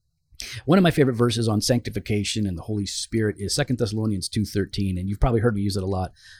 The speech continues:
on air. Uh, it's where Paul says, "We ought always to give thanks to God for you, brothers, beloved by the Lord, because God chose you as the first fruits to be saved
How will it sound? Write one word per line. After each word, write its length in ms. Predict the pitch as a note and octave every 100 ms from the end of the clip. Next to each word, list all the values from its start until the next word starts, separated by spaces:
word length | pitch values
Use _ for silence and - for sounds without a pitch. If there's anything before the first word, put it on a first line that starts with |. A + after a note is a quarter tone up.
| -
on 180 | G2 F#2+
air. 380 | C#3 C#3+ G#2+ - - - - -
Uh, 280 | A2 G2 G2+
it's 120 | A2+ -
where 120 | D3
Paul 260 | C#3 D3
says, 320 | C3 B2+ A2 B2
"We 100 | C3+
ought 140 | A#2+
always 300 | C3+ C#3 C#3
to 140 | - A#2+
give 160 | A#2
thanks 320 | - C3 A#2+
to 100 | -
God 260 | A2+ A#2+ A2+
for 120 | A2+
you, 180 | A2+ F3
brothers, 640 | A2+ G2+ F2+ F2 C3 B2+ _ _ -
beloved 500 | G#2+ G#2+ G#2+ G2+ G#2
by 160 | G2
the 100 | F#2+
Lord, 600 | F#2 C3 A#2+ D#2 E2 G2 _ _ -
because 680 | A#2 - - G3 G#2+ G2 G2
God 240 | A#2+ G#2+
chose 480 | F#2+ - D3 G#3 F#3+
you 240 | F#2+ E2+ F2
as 140 | G#2+ G2
the 120 | F2
first 460 | - F3 F3 -
fruits 280 | - C3+ -
to 100 | -
be 120 | F#2+ F#2
saved 640 | - G3 B2 E2+ F2 A#2